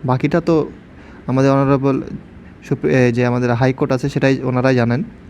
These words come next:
কী রায় হবে, সেটা আমরা এগারোই আগস্ট দেখব। আরও কিছু কথা উঠে আসছে, সেগুলো হলো বহু বছর ধরে যে নানা টানাপড়া চলছিল এই মামলাটা নিয়ে, এর জন্য কিন্তু আমাদের নেক্সট যে রিক্রুটমেন্ট সেটাও কিন্তু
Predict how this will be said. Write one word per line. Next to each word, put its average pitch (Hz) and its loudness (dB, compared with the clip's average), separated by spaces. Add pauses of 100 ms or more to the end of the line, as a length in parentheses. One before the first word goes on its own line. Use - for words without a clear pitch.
(160)
কী 127 0
রায় 120 2
হবে, 120 0
সেটা 131 -2
আমরা 120 2
এগারোই 120 0
আগস্ট 120 -2
দেখব। 135 -2 (720)
আরও 202 2
কিছু 233 -4
কথা 226 0
উঠে 208 0
আসছে, 208 0
সেগুলো 202 2
হলো 202 4
বহু 151 2
বছর 202 0
ধরে 185 2
যে 180 2
নানা 147 0
টানাপড়া 147 0
চলছিল 147 -2
এই 135 0
মামলাটা 135 0
নিয়ে, 127 0 (1300)
এর 151 4
জন্য 160 2
কিন্তু 156 0
আমাদের 151 2 (600)
নেক্সট 165 0 (640)
যে 139 0
রিক্রুটমেন্ট 151 0
সেটাও 156 0
কিন্তু 160 0